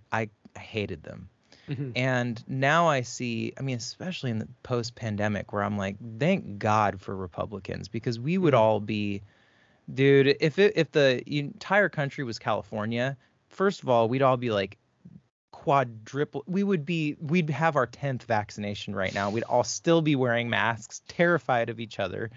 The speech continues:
Speaker 1: You know what I mean? Like, there is a flex to people being like, "Nah, fuck that." You know, like,
Speaker 2: Mm-hmm.
Speaker 1: no, no, no real reason, just no. <laughs> You know,
Speaker 2: Mm-hmm.
Speaker 1: like,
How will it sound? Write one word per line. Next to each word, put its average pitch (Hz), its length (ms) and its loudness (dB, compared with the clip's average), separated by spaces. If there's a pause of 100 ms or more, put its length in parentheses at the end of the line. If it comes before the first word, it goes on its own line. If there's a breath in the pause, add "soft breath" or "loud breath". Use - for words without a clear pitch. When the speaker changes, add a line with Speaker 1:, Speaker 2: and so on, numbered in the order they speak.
(260 loud breath)
Speaker 1:
You 160 160 -2
know 160 140 2
what 151 80 2
I 143 100 4
mean? 143 260 2
Like, 135 260 2 (300 soft breath)
there 165 180 6
is 180 200 6
a 156 80 2
flex 131 460 2
to 135 100 -4
people 123 320 -2
being 120 280 -2
like, 113 300 -2
"Nah, 240 920 4
fuck 147 320 2
that." 101 360 2
You 151 160 -2
know, 147 280 6
like, 135 220 4
Speaker 2:
Mm-hmm. 139 440 -4
Speaker 1:
no, 240 140 6
no, 233 280 6
no 220 240 4
real 147 240 4
reason, 135 400 0
just 147 280 -2
no. 113 400 0 (160)
<laughs> - 120 0
You 226 360 4
know, 175 140 6
Speaker 2:
Mm-hmm. 208 400 0
Speaker 1:
like, 196 180 0